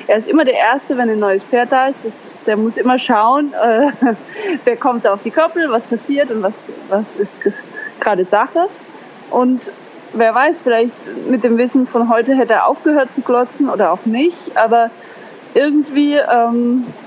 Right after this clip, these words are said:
genau was du sagst, ich lieb halt seinen Charakter so, wie er heute ist. Ich weiß ja nicht, was gewesen wäre, wenn, ja. Und heute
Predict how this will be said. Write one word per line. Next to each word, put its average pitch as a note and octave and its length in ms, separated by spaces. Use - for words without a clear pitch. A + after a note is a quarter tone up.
genau A#3+ 260
was B3 220
du G#3 80
sagst, G#3+ 480
ich B3 180
lieb C4+ 180
halt A#3+ 160
seinen A#3 240
Charakter A3 480
so, G#3+ 240
wie A3+ 160
er F#3 240
heute G#3+ 320
ist. - 380
Ich G#3+ 160
weiß G#3 240
ja A3+ 120
nicht, G3 180
was G3+ 220
gewesen G3 440
wäre, F#3 320
wenn, G3 300
ja. A#3 280
Und B3+ 340
heute C4 520